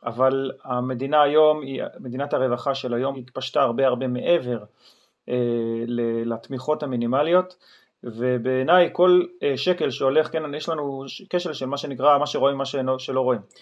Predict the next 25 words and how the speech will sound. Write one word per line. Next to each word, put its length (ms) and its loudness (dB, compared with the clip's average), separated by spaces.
כן, 160 0
המון 200 2
המון 200 2
כספים 460 -4
שהולכים, 680 -2
אה, 420 -2
לדרך 720 0
המדינה, 500 2
כן, 200 -2
במיסוי 640 -6
אדיר, 360 2
היו 200 4
יכולים 400 0
ללכת 360 0
דרך, 440 0
אה, 60 2
אה, 480 -2
מוסדות, 580 -4
אה, 120 0
פרטיים, 600 -4
ובעיניי 580 0
בצורה 560 2
הרבה 240 -4
יותר 160 -4
טובה. 320 -2